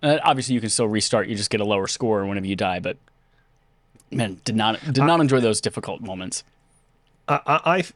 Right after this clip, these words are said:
Speaker 2: I, uh, uh, thankfully did not drop the difficulty down to easy, but there are definitely some moments where I really felt like doing so, uh, especially fighting those red and blue enemies, Chad. I will say,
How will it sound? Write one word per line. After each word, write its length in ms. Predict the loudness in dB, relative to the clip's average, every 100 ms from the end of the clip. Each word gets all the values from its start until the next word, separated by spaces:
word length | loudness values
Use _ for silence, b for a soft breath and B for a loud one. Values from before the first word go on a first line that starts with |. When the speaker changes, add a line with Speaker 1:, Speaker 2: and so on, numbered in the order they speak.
| -10
Speaker 2:
I, 0 | 0
uh, 540 | 2 2 2 0 -2 -6 -20 _ -20 -6 0
uh, 180 | 2 2
thankfully 500 | 2 0 0 0 0
did 140 | 0
not 340 | 0 0 0 -4 _ -8
drop 340 | -2 -2 -2
the 160 | -6 -4
difficulty 520 | -2 -4 -4 -4 -2
down 240 | -2 -2
to 80 | -4
easy, 280 | -4 -2 -2
but 140 | 0 2
there 100 | 4
are 60 |
definitely 360 | 4 2 0 0
some 180 | 0 0
moments 300 | 0 -2 -2
where 100 | -2
I 20 |
really 280 | 2 0 0
felt 220 | -4 -4
like 160 | -6
doing 260 | -4 -2 -2
so, 320 | -2 -2 -2 0
uh, 160 | 2
especially 540 | 2 2 4 4 4 2
fighting 320 | 2 0 0
those 400 | -4 -2 -2 -2 B B B
red 160 | 0 0
and 100 | 0
blue 220 | -2 0
enemies, 400 | 0 -2 -4 -4
Chad. 340 | -2 -2 -4 -2
I 140 | 0 0
will 200 | 0 0
say, 460 | 2 2 2 -2